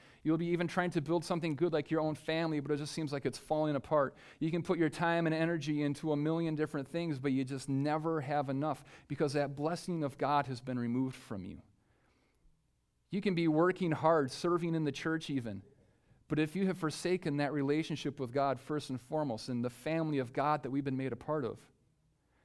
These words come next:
then you will never have the peace of God on your life. You will work, you will never have enough.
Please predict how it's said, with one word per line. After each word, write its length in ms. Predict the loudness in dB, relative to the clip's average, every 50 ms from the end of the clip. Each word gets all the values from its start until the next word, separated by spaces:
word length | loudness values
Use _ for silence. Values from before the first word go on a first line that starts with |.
| _
then 140 | -4 -2 0
you 100 | 0 0
will 100 | 0 0
never 440 | 0 0 0 0 0 0 0 -2 -2
have 220 | 0 -2 -4 -4
the 80 | -4 -8
peace 320 | -10 -8 -8 -8 -6 -6
of 120 | -8 -8 -4
God 240 | -2 0 0 0 -2
on 100 | -2 -4
your 140 | -6 -6
life. 340 | -6 -6 -6 -6 -10 -14 -20 _ _ _ _ _ _ _ _ _ _ _ _ _ _ _ _ _ _ _ _ _ _ _
You 120 | -6 -4 -4
will 200 | -2 -2 -2 0
work, 300 | 2 2 2 0 -2 -6 -14 -20 -20 -12 -6
you 120 | -4 -4
will 80 | -2 0
never 300 | 0 0 0 0 0 -2
have 260 | -2 -2 -4 -4 -4
enough. 420 | -4 -6 -6 -8 -10 -14 -18 -20